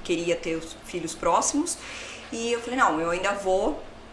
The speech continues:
me dedicar à maternidade." Sempre gostei de estudar muito, tanto a nutrição, quanto a parte administrativa,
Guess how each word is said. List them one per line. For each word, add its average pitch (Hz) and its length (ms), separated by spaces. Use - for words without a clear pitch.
me 185 200
dedicar 175 520
à - 60
maternidade." 165 580
Sempre - 240
gostei 180 380
de - 80
estudar 175 640
muito, 180 720
tanto 185 260
a 190 40
nutrição, 180 720
quanto 185 360
a - 40
parte 180 500
administrativa, 180 1200